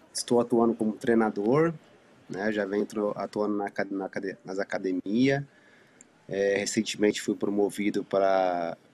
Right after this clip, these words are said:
pra equipe de aspirante do Philadelphia Union, né? E tô caminhando aqui, tentando, né, vencer nesse país aqui, onde o futebol vem crescendo, vem evoluindo, né?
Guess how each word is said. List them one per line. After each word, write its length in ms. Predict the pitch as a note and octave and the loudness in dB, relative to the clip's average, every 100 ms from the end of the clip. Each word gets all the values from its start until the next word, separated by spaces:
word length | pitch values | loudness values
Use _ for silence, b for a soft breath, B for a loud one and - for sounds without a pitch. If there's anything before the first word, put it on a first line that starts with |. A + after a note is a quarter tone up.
| _ - | _ -6
pra 140 | F2+ | -4
equipe 280 | F2+ - G#2 | -4 -8 -4
de 60 | - | -2
aspirante 800 | F#2+ - F#2+ F#2 A2 C3 - - - | -2 -2 -2 2 2 2 -4 -12 -14
do 60 | |
Philadelphia 800 | A#2+ - F#2+ F#2+ F#2+ - F#2+ F#2 | -8 -4 0 2 2 0 -2 0
Union, 300 | G#2+ D3 D#3 D3 _ _ _ _ - | 2 2 0 -2 _ _ _ _ -8
né? 220 | F2 G#2 b b b b b _ - | -6 -6 b b b b b _ -8
E 160 | G2 G#2 | -6 -2
tô 160 | A#2 | 0
caminhando 480 | - C#3 D#3 D3 D3 | 2 4 4 6 6
aqui, 500 | C3+ - B2 C#3 C#3+ | 4 4 4 4 2
tentando, 380 | B2 G#2 - A2 | 0 0 2 2
né, 80 | G#2+ | 2
vencer 380 | G#2 G#2 - G#2 | 2 0 -2 -6
nesse 180 | - | -8
país 380 | - G2 G#2 G#2 | -2 2 2 0
aqui, 280 | G2+ - A2 | -4 -4 -2
onde 180 | G2 G2+ | -2 -4
o 40 | G2 | -8
futebol 440 | - - G2+ G2+ F#2+ | -14 -2 0 0 0
vem 100 | G2 | -4
crescendo, 640 | - F#2+ - G#2 B2 A#2+ | -4 -8 -2 2 2 2
vem 200 | G#2 G2+ | 0 0
evoluindo, 600 | G2 G2 F#2 F#2 A#2+ C#3 | 0 -4 -6 -2 0 2
né? 160 | A#2+ | 0